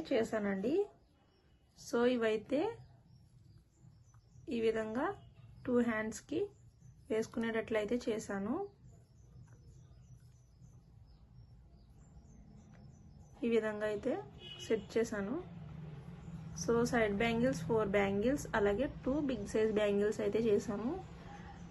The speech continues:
డిజైన్ అనేది ఈ విధంగా అయితే చేశానండి. So, ఈ విధంగా డిజైన్ అనేది ఉంటుంది. నెక్స్ట్ కలర్ వచ్చేసి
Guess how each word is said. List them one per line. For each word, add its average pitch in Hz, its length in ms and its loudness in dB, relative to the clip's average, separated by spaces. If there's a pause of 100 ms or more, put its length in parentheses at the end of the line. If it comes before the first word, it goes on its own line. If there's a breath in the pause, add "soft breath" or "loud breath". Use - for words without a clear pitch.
(220)
డిజైన్ 220 400 4
అనేది 233 320 4
ఈ 247 80 6
విధంగా 208 340 6
అయితే 220 340 2
చేశానండి. 220 680 0 (3500)
So, - 260 -2
ఈ 226 120 6
విధంగా 214 500 2 (3000)
డిజైన్ 214 420 0
అనేది 220 340 -4
ఉంటుంది. 214 460 0 (2000)
నెక్స్ట్ 233 300 -4
కలర్ 240 280 4
వచ్చేసి 233 460 0